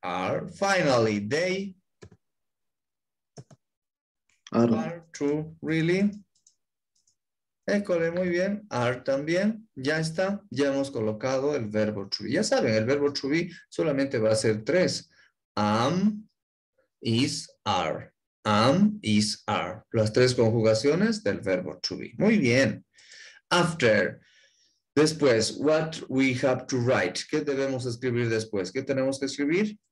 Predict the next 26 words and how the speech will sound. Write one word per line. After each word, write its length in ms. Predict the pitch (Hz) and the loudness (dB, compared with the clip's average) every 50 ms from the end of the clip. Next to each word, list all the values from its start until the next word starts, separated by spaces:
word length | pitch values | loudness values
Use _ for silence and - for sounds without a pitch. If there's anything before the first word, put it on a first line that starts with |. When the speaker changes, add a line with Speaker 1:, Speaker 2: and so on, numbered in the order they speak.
| _ _ _ _ _ _ _ _ - | _ _ _ _ _ _ _ _ -8
Speaker 1:
El 200 | - 104 107 107 | -4 -2 -2 -2
verbo. 540 | 110 160 202 220 202 180 160 170 175 175 - - | 0 0 0 0 0 0 -2 -2 -2 -4 -4 -4
Tenemos 320 | 131 120 131 139 139 - | -4 -2 -2 -2 -4 -4
que 60 | 139 | -6
escribir 360 | 120 - - 127 117 127 120 | -6 -6 -6 -6 -2 0 0
el 120 | 117 110 104 | 0 0 2
verbo 360 | 107 113 110 107 117 107 107 | 2 0 2 2 0 -2 -2
principal. 760 | - 113 110 107 107 120 110 - 151 170 185 - - - - - | -2 -4 -4 -4 -4 -6 -6 -2 0 0 2 2 0 0 -4 -6
En 160 | - 120 120 131 | -4 -2 0 0
este 260 | 143 - - 151 143 | -2 -2 -4 -6 -4
caso, 560 | - 143 135 139 139 - 180 185 208 - - - - | 0 0 0 0 0 0 0 0 0 -2 -6 -10 -8
el 160 | - 110 101 101 | -6 -6 -4 -2
verbo 380 | 110 113 113 113 123 120 110 | -2 0 0 0 -2 -2 -2
que 80 | 104 107 | -4 -6
estamos 440 | 101 - - 123 123 131 131 127 - | -6 -4 -2 0 0 0 -2 -2 -2
conjugando 920 | - 151 165 160 160 175 170 147 123 110 107 107 131 175 208 233 - - - - - _ _ - | -2 0 0 0 2 2 2 2 2 2 2 2 2 2 0 0 -2 -8 -16 -20 -20 _ _ -6
es 180 | 113 117 113 123 | -6 -4 -2 -2
el 120 | 110 101 | -2 -2
verbo 520 | 101 101 101 101 104 110 110 110 110 110 | 0 0 0 0 0 0 0 0 0 -2
to 140 | - - - 110 | -4 -4 -4 -2
work. 640 | 104 101 101 90 - - - - - - - _ - | 0 0 2 0 0 -2 -4 -8 -12 -20 -20 _ -12
Es 160 | - 120 113 | -8 -8 -6
el 120 | 131 131 127 | -4 -4 -2
verbo 380 | 110 107 104 101 101 98 92 - | 0 0 0 0 0 -2 -4 -4
to 160 | - - 98 | -6 -6 -4
work. 400 | 95 87 76 65 - - - | -2 0 0 0 0 -2 -8